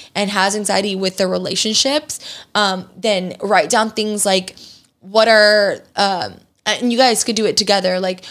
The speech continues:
what are, uh, your strongest suits as a relationship? So you could be like, "My partner, um, loves me and he shows me by this. Um, we enjoy doing this and he, we spend a lot of quality time together."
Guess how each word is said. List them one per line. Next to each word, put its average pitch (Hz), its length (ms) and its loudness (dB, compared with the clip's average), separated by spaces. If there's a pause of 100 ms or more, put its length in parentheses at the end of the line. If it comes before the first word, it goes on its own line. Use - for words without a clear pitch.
(120)
what 214 240 2
are, 208 480 0
uh, 180 420 -4
your 214 160 0
strongest 220 480 2
suits 202 340 -4
as 185 420 0 (100)
a 190 80 0
relationship? 214 640 0
So 180 260 -2 (280)
you 202 120 -8
could 202 80 -4
be 196 120 -2
like, 190 120 0
"My 196 140 -4
partner, 185 760 -4 (320)
um, 180 400 -8 (180)
loves 196 400 -2
me 202 500 -4
and 185 200 -4
he 190 140 -4
shows 180 420 0
me 196 220 -4
by 175 640 -4
this. 180 440 0 (320)
Um, 185 540 -6 (100)
we 202 340 -2
enjoy 190 600 -2
doing 185 380 -6
this 190 340 0
and 185 180 -6
he, 175 180 -10
we 196 120 -6
spend 185 300 -4
a 175 60 -4
lot 175 200 -2
of 180 80 -12
quality 185 320 -4
time 214 240 0
together." 151 280 -4